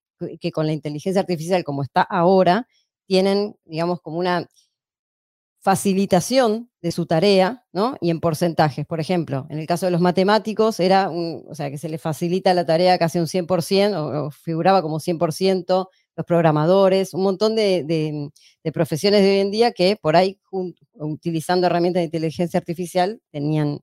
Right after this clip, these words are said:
la, la tarea mucho más fácil y por ahí podrían llegar a ser en, en el futuro reemplazados, ponele.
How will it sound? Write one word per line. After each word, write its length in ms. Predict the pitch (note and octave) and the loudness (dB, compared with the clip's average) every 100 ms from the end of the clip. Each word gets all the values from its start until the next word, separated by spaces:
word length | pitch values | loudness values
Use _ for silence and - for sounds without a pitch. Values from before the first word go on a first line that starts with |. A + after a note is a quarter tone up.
| _ | _
la, 200 | D#3 D#3+ | -2 0
la 140 | D#3+ E3 | 2 2
tarea 400 | E3 F3 G#3 G3 | 4 6 6 6
mucho 340 | F3 F#3 G3+ | 4 0 2
más 160 | F#3 E3+ | 0 4
fácil 400 | G3+ - G3+ F#3+ | 2 2 -2 0
y 160 | D#3 | -2
por 220 | D3+ D3 E3 | 0 4 6
ahí 160 | F3 | 4
podrían 640 | E3+ E3 D#3+ E3+ F#3+ G3 | 2 4 6 6 6 4
llegar 260 | F3+ E3+ E3+ | 2 0 0
a 60 | E3 | -2
ser 220 | F3+ F3 | -2 -4
en, 160 | E3 D3+ | -4 -6
en 260 | C#3 D3 | -10 -12
el 100 | D3 | -12
futuro 340 | - C#3 E3+ E3+ | -12 -4 0 0
reemplazados, 720 | D#3 C#3+ C#3 C3 D#3+ D3+ D#3 | -2 -6 -6 -4 0 -2 -2
ponele. 340 | D3 D3+ F3 | -8 -8 -8